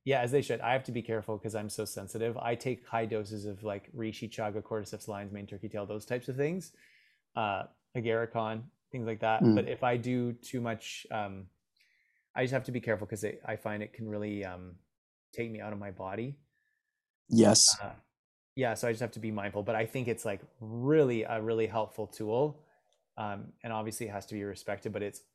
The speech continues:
Speaker 1: like, the people that I
Speaker 2: Absolutely.
Speaker 1: associate with are people who are into mushrooms. And, and even my
Speaker 2: Okay.
Speaker 1: dad, as a psychiatrist, he actually is, is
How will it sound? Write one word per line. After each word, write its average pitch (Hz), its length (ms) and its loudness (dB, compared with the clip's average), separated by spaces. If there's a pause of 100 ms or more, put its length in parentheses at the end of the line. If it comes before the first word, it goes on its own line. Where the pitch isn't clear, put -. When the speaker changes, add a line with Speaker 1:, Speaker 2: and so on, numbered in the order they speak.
(220)
Speaker 1:
like, 113 140 -2
the 123 60 0
people 151 300 2
that 120 160 10
I - 40 8
Speaker 2:
Absolutely. 113 280 4
Speaker 1:
associate 139 600 2
with 156 420 0 (480)
are 117 80 0
people 117 340 -4
who 110 200 -2
are 107 120 2
into 107 300 -6
mushrooms. 101 640 -10 (460)
And, 123 200 -4
and 135 160 0
even 160 240 2
my 123 100 4
Speaker 2:
Okay. 117 100 4
Speaker 1:
dad, 131 360 4
as 117 180 -4
a 120 60 -4
psychiatrist, 117 800 -2
he 120 160 -2
actually 113 440 -2
is, - 520 -10
is - 320 -8